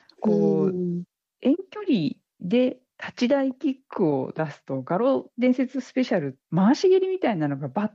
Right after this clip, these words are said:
Speaker 1: と、
Speaker 2: あ、はいはい。
Speaker 1: あの、ふ-、そう、ふ-、振り下ろし回し蹴りみたいな、確か来光、来光回し蹴りっつったっけな。蹴り上げた足を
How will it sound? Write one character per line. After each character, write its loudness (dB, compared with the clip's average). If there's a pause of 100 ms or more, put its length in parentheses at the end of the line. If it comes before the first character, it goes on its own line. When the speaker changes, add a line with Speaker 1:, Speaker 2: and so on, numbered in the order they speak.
Speaker 1:
と、 -4
Speaker 2:
あ、 -10 (460)
は -2
い -6
は -2
い。 -6
Speaker 1:
あ -16
の、 -18
ふ-、 -20 (100)
そ -12
う、 -16
ふ-、 -8
振 -4
り 2
下 4
ろ 4
し 0
回 4
し -2
蹴 2
り 2
み 4
た -2
い -6
な、 -12
確 -4
か -4
来 0 (140)
光、 4 (400)
来 2
光 -6
回 0
し -12
蹴 6
り 2
っ -8
つ -20
っ -20
た 0
っ -8
け -2
な。 -4 (140)
蹴 2
り 4
上 4
げ 0
た 0
足 0
を 2